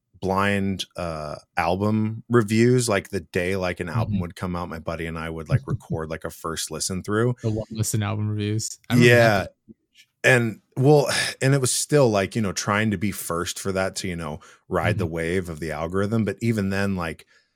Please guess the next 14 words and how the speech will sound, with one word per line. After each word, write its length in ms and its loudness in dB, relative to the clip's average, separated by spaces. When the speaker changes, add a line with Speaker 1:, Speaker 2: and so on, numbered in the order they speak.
Speaker 1:
just 260 -4
recording 500 2
it, 240 -2
editing 420 0
it, 220 -4
at 120 -4
the 100 -4
time 420 -6
I 80 -6
had 280 -6
just 300 -4
some, 480 -6
you 140 -6
know, 260 -8